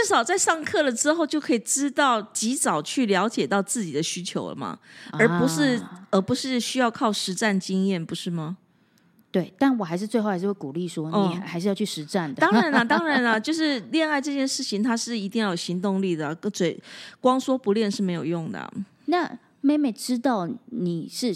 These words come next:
Speaker 2: 很，比较容易被什么？因为负责任的男生还是很多啊。
Speaker 1: 是啊。
Speaker 2: 所以你有没有知道哪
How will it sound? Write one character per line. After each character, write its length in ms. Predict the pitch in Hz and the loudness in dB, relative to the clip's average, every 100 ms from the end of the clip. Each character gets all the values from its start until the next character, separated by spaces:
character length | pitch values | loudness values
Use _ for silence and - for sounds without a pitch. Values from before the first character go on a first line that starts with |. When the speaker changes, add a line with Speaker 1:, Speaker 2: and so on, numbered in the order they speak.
| - | -2
Speaker 2:
很， 180 | - 160 | -4 0
比 100 | 175 | 0
较 140 | 170 247 | 2 0
容 220 | 196 202 | 0 -2
易 40 | |
被 200 | 214 233 | 0 -2
什 160 | 175 165 | 0 -4
么？ 80 | 160 | 0
因 100 | 269 | 0
为 80 | 349 | 0
负 160 | 349 | -2
责 140 | 254 226 | 0 2
任 340 | 262 262 226 | 2 0 0
的 120 | 196 | -2
男 240 | 190 180 196 | -2 -2 -2
生 160 | 226 | -2
还 160 | 220 175 | 0 -2
是 140 | 233 | 0
很 180 | 196 131 | -2 -2
多 320 | - 160 156 | -4 -2 0
啊。 140 | 151 277 | 0 2
Speaker 1:
是 80 | 311 | 2
啊。 260 | 277 277 - - _ | 2 0 -8 -20 _
Speaker 2:
所 140 | - | 0
以 40 | 262 | 2
你 160 | 254 | 2
有 80 | 202 | 0
没 100 | 196 | -2
有 40 | 196 | -4
知 220 | - 202 | -4 -2
道 160 | 208 180 | -2 -2
哪 160 | 175 | -6